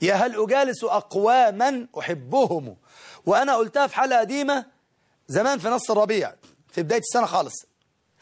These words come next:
ليه قال أجالس وما قالش أجلس؟ احنا قلنا لأن الفعل الذي على وزن فاعل هذا فعل يدل على المشاركة.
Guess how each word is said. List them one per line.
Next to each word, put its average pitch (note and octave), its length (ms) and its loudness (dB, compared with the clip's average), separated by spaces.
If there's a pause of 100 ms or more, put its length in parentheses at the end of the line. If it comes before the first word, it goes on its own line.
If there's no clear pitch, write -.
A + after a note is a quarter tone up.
(260)
ليه A3 120 4
قال B3 200 2
أجالس C4 360 0
وما G3 140 -6
قالش B3+ 220 -4
أجلس؟ G#3 680 -2 (800)
احنا A3 160 0
قلنا C4 440 0 (480)
لأن G#3 640 -2 (140)
الفعل G#3+ 500 0
الذي F3+ 360 0
على F3+ 280 2
وزن F3+ 520 0
فاعل A3 1300 2 (840)
هذا G#3 380 0
فعل C4 340 0
يدل A3+ 540 -2
على F#3 280 4
المشاركة. F3 880 0